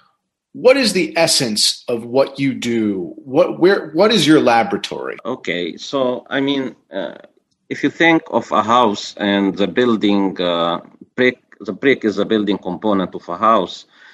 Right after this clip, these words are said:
Speaker 2: In our, uh, uh, in our electronics industry, the building block is a transistor, you know, so, so many transistors would build you a large memory or a great processor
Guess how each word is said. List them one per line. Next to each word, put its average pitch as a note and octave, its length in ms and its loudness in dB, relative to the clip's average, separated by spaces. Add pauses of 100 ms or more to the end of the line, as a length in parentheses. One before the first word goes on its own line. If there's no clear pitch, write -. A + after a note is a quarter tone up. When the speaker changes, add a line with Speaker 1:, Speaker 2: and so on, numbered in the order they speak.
(180)
Speaker 2:
In B2 260 0
our, A#2 400 4
uh, F2 380 0 (120)
uh, G1+ 240 -14 (580)
in G#2+ 120 -2
our G2+ 340 0 (180)
electronics A#2 680 -6
industry, G#2+ 500 0
the F2+ 120 -2
building F#2+ 640 -2 (120)
block A2 320 -4
is F#2+ 140 -4
a F#2+ 80 -2
transistor, F2 680 -6
you D#2+ 100 -10
know, F2+ 200 -8
so, E2 320 -10
so G2+ 240 -8
many F#2+ 240 -4
transistors G2+ 680 -4
would E2+ 220 -8
build E2+ 240 -10
you E2+ 240 -6
a D#2 240 -6
large E2+ 380 -2
memory G2+ 480 -2
or D#2+ 220 -4
a D2+ 280 -6
great F2 400 -6
processor G2 560 -8